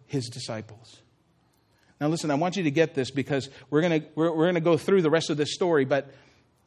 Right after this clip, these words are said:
the most important thing that happened that day wasn't that the people were fed. The entire point of this story was not that there was a need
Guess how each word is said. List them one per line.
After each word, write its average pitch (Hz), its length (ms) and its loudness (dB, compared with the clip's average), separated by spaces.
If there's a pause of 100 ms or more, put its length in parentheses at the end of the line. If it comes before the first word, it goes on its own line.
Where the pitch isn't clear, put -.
(320)
the 156 100 0
most 190 280 2
important 196 460 2
thing 190 200 0
that 143 120 0
happened 165 400 -4
that 151 200 0
day 151 220 2
wasn't 135 520 -4
that 135 260 -4
the 127 100 -6
people 127 380 -4
were 113 120 -8
fed. 98 380 -14 (1120)
The 170 120 4
entire 208 420 4
point 208 360 -2
of 143 140 0
this 165 180 -2
story 170 320 4
was 143 220 0
not 175 260 0
that 143 140 -6
there 160 160 4
was 143 140 -2
a 131 60 -2
need 147 520 0